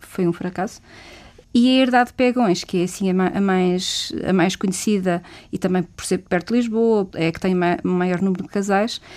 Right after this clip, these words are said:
mas principalmente porque era aquela em que os técnicos da Junta investiram para torná-la exemplo do que seria colonizar todo o Alentejo.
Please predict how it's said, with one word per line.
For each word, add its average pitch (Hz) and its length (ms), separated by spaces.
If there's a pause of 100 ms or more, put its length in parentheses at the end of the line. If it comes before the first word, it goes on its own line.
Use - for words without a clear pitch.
(320)
mas 240 200
principalmente 247 640
porque - 340
era 233 160
aquela 196 640 (120)
em 214 160
que 202 420 (640)
os 185 140
técnicos 226 380
da 208 100
Junta 208 240
investiram 233 680 (160)
para 240 120
torná-la 220 680
exemplo 220 720 (260)
do 226 100
que - 120
seria 240 680
colonizar 226 560
todo 220 180
o 220 40
Alentejo. 214 580